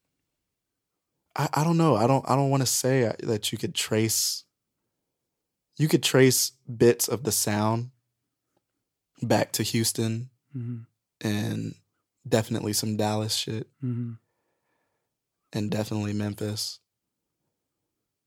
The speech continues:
Speaker 1: But there's just so many other factors that go into it. Like,
Speaker 2: Yeah.
Speaker 1: you know, I mean, as far as trap, like, w-, what's your, give me someone, give me a name or give me, like, an example of who you're thinking.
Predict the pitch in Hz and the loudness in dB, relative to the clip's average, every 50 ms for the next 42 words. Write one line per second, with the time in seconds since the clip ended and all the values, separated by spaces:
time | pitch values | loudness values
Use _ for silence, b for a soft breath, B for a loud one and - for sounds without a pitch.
0 | _ _ _ - 117 117 110 104 104 - - - - 123 117 117 113 - 123 113 | _ _ _ 0 2 4 4 4 2 -2 -6 -6 -2 0 0 0 0 0 0 0
1 | - - - - 117 113 113 113 113 110 107 104 104 104 98 98 - 104 104 107 | 2 2 2 2 2 2 2 2 2 0 0 0 0 -2 -2 -4 -4 -4 -4 -4
2 | 107 - - - - - - - - - - - 110 107 107 - - 107 113 - | -4 -8 -8 -8 -8 -8 -8 -6 -6 -6 -4 -4 -4 -6 -6 -6 -4 -4 -4 -4
3 | - - - 113 107 120 127 120 113 127 - _ _ _ _ 147 117 110 107 107 | -6 -6 -6 -6 -4 -2 -4 -4 -6 -8 -14 _ _ _ _ -4 -2 0 0 0
4 | - - 113 110 107 104 104 - - _ _ _ _ _ _ _ _ _ _ _ | -2 -2 -2 -2 -2 -2 -4 -8 -12 _ _ _ _ _ _ _ _ _ _ _
5 | - 135 123 - - 143 139 127 120 - - - 123 113 107 - - 110 110 104 | 2 2 4 6 8 8 10 8 8 4 2 4 4 4 4 4 2 2 2 2
6 | 104 - - 113 - - _ _ _ _ - 117 117 117 113 - - 110 107 208 | 0 -2 -8 -12 -12 -12 _ _ _ _ 0 2 4 4 4 2 -4 -2 0 0
7 | 220 - - 120 - - - - - _ _ _ _ _ - 131 143 147 156 151 | 0 2 0 -2 -2 -4 -6 -8 -12 _ _ _ _ _ 0 2 4 4 4 4
8 | 139 - - 131 127 131 127 123 117 - 120 113 127 131 135 127 123 117 110 113 | 4 4 4 4 4 2 2 2 2 0 2 2 2 2 2 2 0 0 0 0
9 | 113 120 127 135 135 139 131 110 107 110 107 110 113 113 107 104 101 101 98 - | 0 0 0 0 -2 -2 -4 -4 -2 -2 -2 -2 -2 -2 -2 -2 -2 -4 -4 -6
10 | - _ _ _ _ _ _ _ _ _ - - 107 107 104 104 - 104 107 107 | -10 _ _ _ _ _ _ _ _ _ -8 -6 -6 -6 -6 -4 -4 -2 -2 -2
11 | 113 123 117 117 113 123 120 113 107 107 101 104 - 110 107 104 - 123 120 120 | 0 0 0 0 0 -2 -2 -2 -2 -4 -4 -6 -6 -6 -6 -4 -4 -4 -4 -4
12 | 120 120 | -6 -8